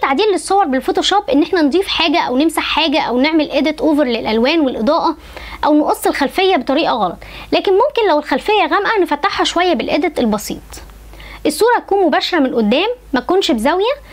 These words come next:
وتكون باصص للكاميرا، وملامحك في الصورة تكون عادية، ولا بتضحك قوي ولا مكشر، يعني تعتبر صورة بدون تعبير، والعين تكون مفتوحة. ما ينفعش نلبس اي غطاء راس زي الكاب او اي حاجة تغطي جزء من الوش،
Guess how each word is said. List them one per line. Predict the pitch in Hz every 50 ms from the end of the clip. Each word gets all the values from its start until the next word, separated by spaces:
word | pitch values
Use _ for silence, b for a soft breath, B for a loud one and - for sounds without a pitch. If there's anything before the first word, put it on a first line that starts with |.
| B B B B B
وتكون | 277 269 - 427 508 508
باصص | 415 427 427 - 403 - -
للكاميرا، | 294 254 - - 359 381 415 427 440
وملامحك | 403 311 262 262 294 370 440 - 415 -
في | - 285
الصورة | - - - 381 392 370
تكون | 370 - 359 359
عادية، | 320 277 240 208 240 226 208 202 185 185 - -
ولا | 285 339 381 381
بتضحك | 392 427 440 - - 392 - -
قوي | - 370 403 415 403 359
ولا | 320 330 330
مكشر، | 302 294 - 226 196 - - - 214 - - B B B B B B B 302
يعني | 349 339 381 381
تعتبر | 349 370 330 330 427 480 508 -
صورة | - - 415 440 440
بدون | 339 285 285 330 349
تعبير، | 330 294 233 214 190 185 175 185 - - B B B B B B
والعين | 269 285 277 311 440 480 -
تكون | 392 - 427 440 403
مفتوحة. | 339 - - - 208 196 - - - - - - - - - - - - - - - - - - - - - - - B B B B B
ما | 254 269
ينفعش | 302 302 302 453 494 - - 370
نلبس | 370 403 370 339 - -
اي | - 381 381 381
غطاء | 285 - - 339 381 339 -
راس | 277 330 381 349
زي | 262 262 254 247 240
الكاب | 208 - - 302 359 381 392 392
او | - 254 233 -
اي | 370 359
حاجة | 339 - - 349 370 339 359
تغطي | 349 294 254 302 311 - 320
جزء | 254 320 349 339 -
من | 277 254 240
الوش، | 240 240 294 427 - - - -